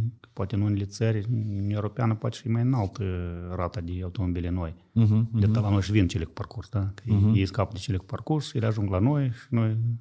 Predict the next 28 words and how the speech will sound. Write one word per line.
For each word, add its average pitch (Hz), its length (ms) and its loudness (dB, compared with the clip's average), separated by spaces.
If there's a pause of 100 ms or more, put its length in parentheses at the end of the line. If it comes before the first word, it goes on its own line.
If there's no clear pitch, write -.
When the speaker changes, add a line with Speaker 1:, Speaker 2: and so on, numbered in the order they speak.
(160)
Speaker 1:
le 117 100 0
utilizăm 110 380 2
Speaker 2:
Mhm. 113 80 6
Speaker 1:
mai 101 100 -2
departe. - 360 -4 (680)
Dar, 101 240 2
eh, 101 640 0 (1900)
la 101 140 -2
noi 131 140 4
așa 143 180 -4
este 147 180 -4
nivelul 139 280 2
de 117 80 -4
trai. 90 360 -6 (840)
Și 110 400 -6 (2000)
din 135 280 6
cei 156 200 2
care 120 180 0
cumpără 117 320 2
cu - 80 -14
parcurs, - 680 -2 (1900)
noi 110 180 6
ar 110 100 4
trebui, 120 480 2 (320)
cei - 140 -20
care 120 160 -2
au 123 80 0
posibilitatea, 101 840 -4